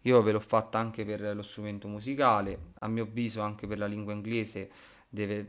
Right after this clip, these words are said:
andrebbe effettuata una griglia di valutazione specifica, an-, perché no, anche per la geometria, soprattutto per la geometria euclidea, che è totalmente differente dalla geometria analitica e dalla, dall'algebra.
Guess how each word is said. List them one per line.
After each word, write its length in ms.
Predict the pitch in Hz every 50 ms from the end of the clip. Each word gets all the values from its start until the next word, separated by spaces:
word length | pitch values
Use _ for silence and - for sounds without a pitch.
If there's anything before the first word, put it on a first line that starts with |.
| - -
andrebbe 760 | 104 104 101 98 101 110 101 95 104 107 104 101 101 - - -
effettuata 880 | - - - - - 113 101 - - 110 110 110 107 107 101 101 98 98
una 500 | - - 107 107 104 101 101 98 98 107
griglia 240 | 107 107 107 107 104
di 80 | 101 101
valutazione 560 | 98 101 98 98 98 104 - - - 104 101
specifica, 840 | 101 - - 117 113 - 143 147 131 - 98 98 101 95 - - _
an-, 300 | - 117 120 113 117 - -
perché 300 | 117 113 - - - 117
no, 180 | 113 113 110
anche 280 | 101 98 104 107 - 110
per 120 | 104 107 104
la 100 | 107 101
geometria, 640 | 101 - 104 104 107 110 131 165 160 117 104 107 104 -
soprattutto 760 | - 104 101 98 107 - 262 - - - 107 107 104 - - - - - - -
per 140 | _ - 101
la 60 | 107
geometria 400 | 101 101 113 110 110 101 113 110
euclidea, 480 | 110 104 110 110 104 113 131 147 127 110
che 120 | 104 107
è 100 | 107 - - -
totalmente 520 | - 110 104 110 107 113 117 117 113 -
differente 500 | 107 110 110 - - 113 113 120 117 107
dalla 220 | 110 107 104 104 101
geometria 420 | 104 113 107 107 104 107 107 107
analitica 680 | 107 107 110 107 107 110 127 131 117 110 104 101 101 - - - - - - - - _ _
e 280 | _ 113 113 113 110 -
dalla, 480 | - 104 113 107 107 107 104 104 104 104
dall'algebra. 800 | 101 107 107 117 143 175 190 147 107 95 - 101 90 95 92 -